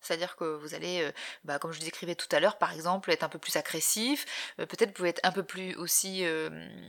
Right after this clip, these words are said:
je sais pas, avoir des comportements un peu plus, euh, avec des tocs,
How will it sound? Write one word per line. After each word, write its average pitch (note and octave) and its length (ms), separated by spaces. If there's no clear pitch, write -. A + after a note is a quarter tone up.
je - 80
sais - 60
pas, F#3+ 120
avoir E3 160
des E3 100
comportements E3+ 760
un D#3 60
peu D#3+ 120
plus, - 380
euh, D#3 260
avec D#3+ 180
des - 140
tocs, - 440